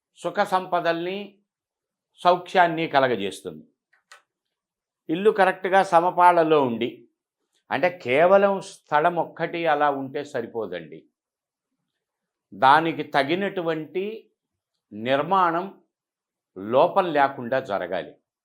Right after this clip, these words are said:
చాలామంది కస్టమర్స్ వస్తారు, వాళ్ళు చెప్తూ ఉంటారు, "గురుగారు, మేము హండ్రెడ్ పర్సెంట్ వాస్తుపరంగానే బలానా సిద్ధాంతి గారికి చూపించి కట్టామండి.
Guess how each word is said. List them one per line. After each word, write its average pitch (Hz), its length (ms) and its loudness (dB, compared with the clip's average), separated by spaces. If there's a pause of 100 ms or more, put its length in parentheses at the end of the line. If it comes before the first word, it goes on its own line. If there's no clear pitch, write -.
(1600)
చాలామంది 165 500 4
కస్టమర్స్ 147 560 -6
వస్తారు, 101 760 -6 (840)
వాళ్ళు 135 180 0
చెప్తూ 135 340 -6
ఉంటారు, 143 340 -4
"గురుగారు, 143 400 -6
మేము 131 280 -10
హండ్రెడ్ 139 400 -12
పర్సెంట్ 143 400 -12
వాస్తుపరంగానే 131 960 -8 (880)
బలానా 131 320 2
సిద్ధాంతి 127 480 -4
గారికి 120 340 -6
చూపించి 120 300 -16
కట్టామండి. 110 680 -10